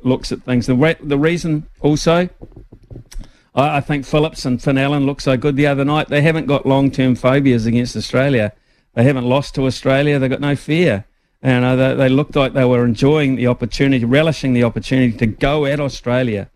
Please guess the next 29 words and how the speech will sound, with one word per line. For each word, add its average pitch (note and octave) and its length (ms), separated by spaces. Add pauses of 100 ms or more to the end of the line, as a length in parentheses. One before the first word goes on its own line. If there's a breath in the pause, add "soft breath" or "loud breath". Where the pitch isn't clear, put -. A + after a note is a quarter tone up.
(360)
both C3+ 220
Finn A#2+ 260
Allen A2+ 400
and A#2+ 240
Glenn A#2 220
Phillips. A#2+ 400
And A#2+ 100
I C3 140
think D3+ 220
that C3+ 100
was - 160
noticeable, C3 480
the G2+ 80
body B2 260
language A2+ 320
side B2 280
of A2+ 80
it. G2 120 (380 soft breath)
Thanks, - 280 (380 soft breath)
thanks D3+ 220
very D3+ 160
much, C3+ 180
Scott. - 420
Uh, B2 200
some B2 340
really C3+ 280
good A#2 200
points A#2+ 380
there. A2 180